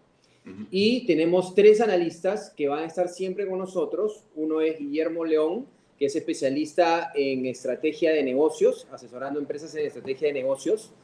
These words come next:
Speaker 2: para que nuestros televidentes puedan saber sobre lo que significan las estrategias de negocio y cómo se deben implementar en las empresas.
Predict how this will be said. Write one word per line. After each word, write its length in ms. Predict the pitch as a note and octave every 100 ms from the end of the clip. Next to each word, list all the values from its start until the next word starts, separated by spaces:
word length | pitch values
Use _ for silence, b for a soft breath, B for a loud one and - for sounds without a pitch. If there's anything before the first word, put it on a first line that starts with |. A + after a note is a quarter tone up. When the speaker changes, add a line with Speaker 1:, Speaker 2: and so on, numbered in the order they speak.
| b
Speaker 2:
para 220 | - C3 B2
que 300 | B2+ B2 -
nuestros 680 | B2 C3+ E3 E3+ F3 E3+ E3
televidentes 540 | C#3 B2+ C3 C#3+ D3+ D3+
puedan 280 | D3+ D3 D3
saber 520 | C3+ B2 D3 D3+ D3+ b b
sobre 320 | - C#3+ B2+ B2+
lo 120 | B2
que 60 |
significan 540 | A#2+ B2 A#2 G#3+ G#3 C3+
las 140 | B2
estrategias 540 | B2 B2+ A#2+ D3 D3+ D3
de 60 |
negocio 380 | B2+ C3+ C#3+ D3+
y 60 | C#3
cómo 240 | C#3 C#3+
se 100 | C#3
deben 160 | C3 C#3
implementar 560 | B2 - A#2 A2 C#3
en 60 | C#3+
las 160 | C3
empresas. 560 | A#2 A2 C3+ D#3 -